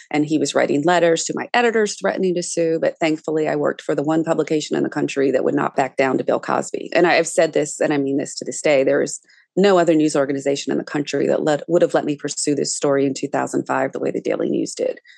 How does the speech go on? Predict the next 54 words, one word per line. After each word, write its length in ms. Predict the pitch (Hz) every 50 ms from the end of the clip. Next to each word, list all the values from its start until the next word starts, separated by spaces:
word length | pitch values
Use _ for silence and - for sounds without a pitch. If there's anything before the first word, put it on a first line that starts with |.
| - - - - - - -
Even 200 | 208 202 190 175
today, 280 | - 156 165 156 143
people 320 | 143 - 147 - 131 131 135
are 80 | 139
still 200 | 139 - - -
scared 300 | - - - 127 123 131
of 100 | 139 135
it 180 | - - - - -
because 260 | 147 - - 139 135
of 80 | 139
his 140 | 139 139 -
power 400 | - 151 135 127 139 - 139 139
and 100 | - -
his 220 | - 139 127 - -
wealth 340 | 127 120 113 110 - - - - - _ _ - - _ _ _ _ _ _ _ - -
and 280 | 135 127 120 123 - -
everything. 560 | - - - - - - - - - - -
So 520 | - - - 170 160 151 147 143 147 - _ - _ _ _ _ _ _ -
that's 200 | 214 220 247 -
what 100 | 302 -
started 340 | - - 226 208 196 190 185
me 120 | 175 165
on 140 | 156 160 156
this 140 | 151 151 -
path. 360 | - 180 175 165 151 156 -
And 160 | 156 160 160 156
then 280 | 147 147 147 143 139 - -
I 60 | 165
started, 340 | 165 - - 185 175 170 151
I 40 | 160
kept 200 | 170 190 185 -
covering, 220 | - 202 185 170
I've 60 | 165 165
got 160 | 175 165 170
an 140 | 165 - -
interview 360 | - 175 170 160 160 156 160 151
with 120 | 151 151
another, 400 | 151 151 147 156 156 156 156 151
one 160 | 151 151 156
of, 100 | 156 147 -
one 140 | - 165 165
of 60 | 151
the 60 | -
Jane 260 | 143 - 151 147 147
Does. 360 | 143 143 143 143 147 147 147 -
There 80 | 147
were 80 | 139 139
twelve 260 | - - 147 147 147
Jane 160 | - 143 139
Does 240 | 139 151 143 139 -
in 140 | 143 139 139
Andrea's 340 | 135 135 139 143 - - -
civil 180 | 233 208 208
suit. 360 | - - - 180 170 175 -